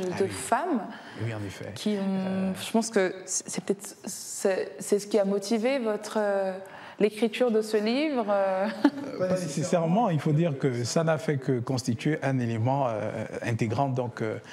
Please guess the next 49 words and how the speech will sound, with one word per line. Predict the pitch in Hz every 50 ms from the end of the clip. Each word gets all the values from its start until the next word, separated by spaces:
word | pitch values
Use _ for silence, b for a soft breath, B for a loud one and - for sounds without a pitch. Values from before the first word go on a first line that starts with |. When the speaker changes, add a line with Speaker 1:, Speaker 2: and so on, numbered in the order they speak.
| B B B -
Speaker 1:
euh, | - - - - -
de, | - 98 - 117 113 110
ce, | 107 - - - 117 113 104
ce, | 98 - - 90
ce, | 90 - - 85
de | 82 92 104 113
la | 110 110
motivation | 120 135 131 123 - 131 120 113 107 - - 147 147 143
de | 127 107
l'écriture | 101 101 - 110 - - 120 110
de | 104 101
ce | - -
livre-là. | 117 135 151 127 113 110 113 - B B B B B B B -
Il | 110
faut | - 117
dire | 113 127 127 120 -
que, | - 117 107 104 B B B B B -
euh, | 90 - 110
ça | 107 - - 131
émane | 127 123 131 135 131
de | 117 113
l'expérience | 113 120 - - - 123 117 123 135 123 -
du | - 104 -
S | - 160 147 - -
F | 131 117
D | 110 117 117
C, | 107 - 196 220
le | 180 120
Séminaire | - - 117 110 127 127 117
des | 110
femmes | - - 123 113
pour | - 107
le |
développement | 101 107 107 107 110 104
communautaire. | 101 - 90 92 90 - - 170 208 185
Nous | 143 120
avons | 120 113 120 120
vu | 117 117
des | 104 104
femmes | 104 - 147 143 135
qui | - -
ont | 120
assisté | 110 - - 110 - - - 190 240 - B B B B B
et | - 104 104
qui | - 185 151
aujourd'hui, | 123 107 117 110 104 104 110 131 165 196 B B B B -
euh, | 107 107
témoignent | - - 135 123 120 131 147 170 196 196
des, | 147 117